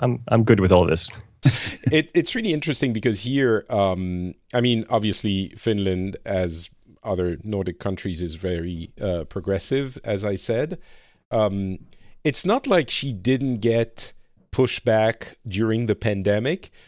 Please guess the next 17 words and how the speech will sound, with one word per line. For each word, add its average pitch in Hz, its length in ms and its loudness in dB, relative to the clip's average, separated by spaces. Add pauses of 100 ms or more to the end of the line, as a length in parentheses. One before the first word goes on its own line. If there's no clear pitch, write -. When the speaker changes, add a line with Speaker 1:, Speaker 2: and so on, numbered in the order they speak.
(160)
Speaker 2:
but 113 180 0
generally, 147 580 2
I've 90 120 -2
mentioned 101 360 -2
it 92 140 -2
on 98 120 -2
the 87 80 -2
show 92 180 -2
a 80 60 -4
couple 87 240 -4
of 80 80 -8
times, 82 340 -8 (360)
um, 85 560 0 (580)
she - 340 0
was 117 680 2
regarded 107 580 2
as, 95 480 0